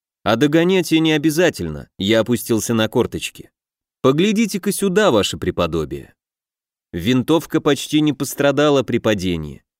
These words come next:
разве что чуть поцарапался лак на прикладе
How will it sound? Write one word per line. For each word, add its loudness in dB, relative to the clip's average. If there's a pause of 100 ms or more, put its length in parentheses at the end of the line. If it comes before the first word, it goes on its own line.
(100)
разве 2
что 0
чуть -2
поцарапался 0
лак 2
на 0
прикладе 0